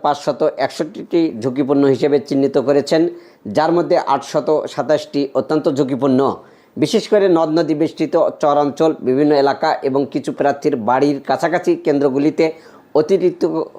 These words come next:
সতর্কতা অবলম্বনের সিদ্ধান্ত নিয়েছেন প্রশাসন। ভোটকেন্দ্র গোয়েন্দা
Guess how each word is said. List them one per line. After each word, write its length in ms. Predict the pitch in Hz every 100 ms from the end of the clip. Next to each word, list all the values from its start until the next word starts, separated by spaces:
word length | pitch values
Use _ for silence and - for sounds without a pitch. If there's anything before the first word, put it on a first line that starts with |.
| - -
সতর্কতা 420 | 139 156 139 147 143
অবলম্বনের 540 | 147 143 139 135 143 131
সিদ্ধান্ত 360 | - 131 151 139 147
নিয়েছেন 280 | 139 139 143 120
প্রশাসন। 400 | 135 151 160 131 - - - - - 156
ভোটকেন্দ্র 420 | 165 - 180 180 151
গোয়েন্দা 260 | 156 156